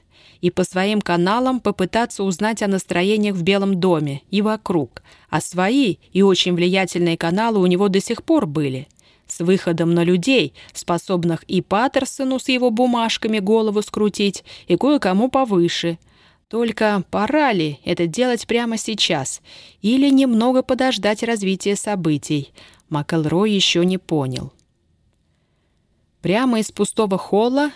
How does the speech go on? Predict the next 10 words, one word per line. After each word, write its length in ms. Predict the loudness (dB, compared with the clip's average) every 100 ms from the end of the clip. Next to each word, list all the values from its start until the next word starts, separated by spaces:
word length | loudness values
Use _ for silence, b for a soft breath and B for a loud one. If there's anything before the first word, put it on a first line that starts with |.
| -2
ресторанного 720 | -2 0 -2 0 0 0 0
туалета, 760 | 0 0 2 2 0 -4 -6 -10 -14
где, 220 | -2 2 2
на 80 |
удивление, 600 | 2 2 2 2 2 2
не 180 | 2 2
было 160 | 2 2
ни 140 | 2
одного 360 | 0 0 0 0
человека, 720 | -2 -2 -2 0 -2 -2 -10